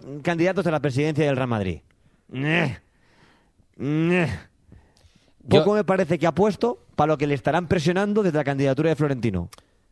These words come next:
Speaker 1: Poco me parece que ha
Speaker 2: Només,
Speaker 1: puesto.
Speaker 2: Anton, volia posar un asterisc al que dius, que, que és tot cert i, i és veritat, i està
Speaker 1: Es
Speaker 2: ben,
Speaker 1: mi
Speaker 2: ben
Speaker 1: opinión,
Speaker 2: llegit.
Speaker 1: ¿eh?
Speaker 2: Sí,
Speaker 1: No,
Speaker 2: sí,
Speaker 1: es
Speaker 2: sí,
Speaker 1: to-,
Speaker 2: eh,
Speaker 1: totalmente que es debatible, por
Speaker 2: eh,
Speaker 1: supuesto,
Speaker 2: està ben,
Speaker 1: Bruno,
Speaker 2: està ben
Speaker 1: imagínate.
Speaker 2: llegit, però jo ahí estava al, estava amb el Larguero quan va sortir tota la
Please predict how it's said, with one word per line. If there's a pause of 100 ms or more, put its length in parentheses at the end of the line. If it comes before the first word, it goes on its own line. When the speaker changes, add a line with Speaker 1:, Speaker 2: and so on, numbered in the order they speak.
(600)
Speaker 1:
Poco
me
parece
que
ha
Speaker 2:
Només,
Speaker 1:
puesto.
Speaker 2:
Anton,
volia
posar
un
asterisc
al
que
dius,
que,
que
és (100)
tot
cert
i, (260)
i
és
veritat,
i
està
Speaker 1:
Es
Speaker 2:
ben,
Speaker 1:
mi
Speaker 2:
ben
Speaker 1:
opinión,
Speaker 2:
llegit.
Speaker 1:
¿eh?
Speaker 2:
Sí,
Speaker 1:
No,
Speaker 2:
sí,
Speaker 1:
es
Speaker 2:
sí,
Speaker 1:
to-,
Speaker 2:
eh,
Speaker 1:
totalmente
que
es
debatible,
por
Speaker 2:
eh,
Speaker 1:
supuesto,
Speaker 2:
està
ben,
Speaker 1:
Bruno,
Speaker 2:
està
ben
Speaker 1:
imagínate.
Speaker 2:
llegit,
però
jo
ahí
estava
al,
estava
amb
el
Larguero
quan
va
sortir
tota
la